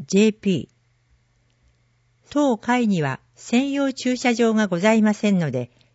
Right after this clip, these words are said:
近隣の有料駐車場をご利用ください。制作、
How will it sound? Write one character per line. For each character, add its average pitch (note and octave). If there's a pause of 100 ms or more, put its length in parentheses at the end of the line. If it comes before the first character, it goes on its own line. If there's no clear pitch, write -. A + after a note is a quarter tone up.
(160)
近 B3+
隣 B3+
の A3
有 A#3
料 C4+
駐 A#3+
車 A3+
場 G3
を F3
ご E3+
利 E3+
用 E3
く D3
だ C#3
さ B2+
い。 A#2 (1700)
制 B3+
作、 A3